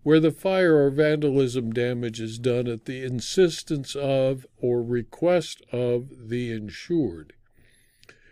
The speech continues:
Even a new building is subject to scrutiny until it is occupied. Some insurers are willing to write vacant properties on a restrictive and limited policy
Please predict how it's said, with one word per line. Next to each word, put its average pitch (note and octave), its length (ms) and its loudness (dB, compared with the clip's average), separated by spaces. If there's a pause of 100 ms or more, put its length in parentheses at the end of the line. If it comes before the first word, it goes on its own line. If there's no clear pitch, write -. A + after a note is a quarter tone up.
(240)
Even G3 340 2
a F3 80 4
new F#3 320 2
building B2 560 2
is A2 180 -6
subject C3 540 -2
to A#2+ 80 -6
scrutiny B2+ 960 -4 (140)
until D#3 680 -2
it C#3+ 140 0
is D3 200 -2
occupied. C#3+ 800 -6 (720)
Some F3+ 440 2
insurers C#3 1000 0 (100)
are A#2 160 0
willing D#3+ 540 0
to C3+ 140 -4
write B2 560 -2
vacant A2+ 640 -4
properties A2 760 -6 (600)
on A#2+ 240 -4
a A#2 160 -2
restrictive C#3+ 1200 -2 (180)
and A2+ 300 -4
limited D#3 680 2
policy G#2+ 680 -6